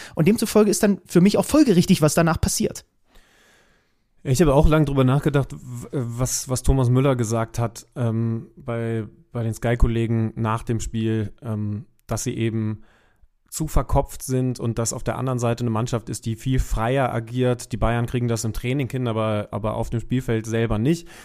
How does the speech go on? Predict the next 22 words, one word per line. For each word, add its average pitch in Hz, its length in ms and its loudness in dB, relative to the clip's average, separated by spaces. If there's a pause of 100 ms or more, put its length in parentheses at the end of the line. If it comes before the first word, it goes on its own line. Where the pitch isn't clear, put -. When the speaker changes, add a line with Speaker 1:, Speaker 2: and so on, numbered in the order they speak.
(120)
Speaker 2:
Ich - 60 -12
habe - 120 -8
auch - 120 -6
überlegt, 127 340 -2
wie 123 80 -4
viel 117 180 -4
hat 139 140 -6
das 151 160 -2
mit 135 200 0
der 123 100 2
Systemänderung 135 920 0
zu - 140 -12
tun? 147 400 0 (300)
Also 107 400 -2 (180)
nochmal, 120 640 2
die 110 140 -4
haben 139 200 -2
eben 131 420 -2 (300)
das 117 200 -4
Leverkusen-System 131 1200 0
spiegeln 123 640 2
wollen. 110 420 0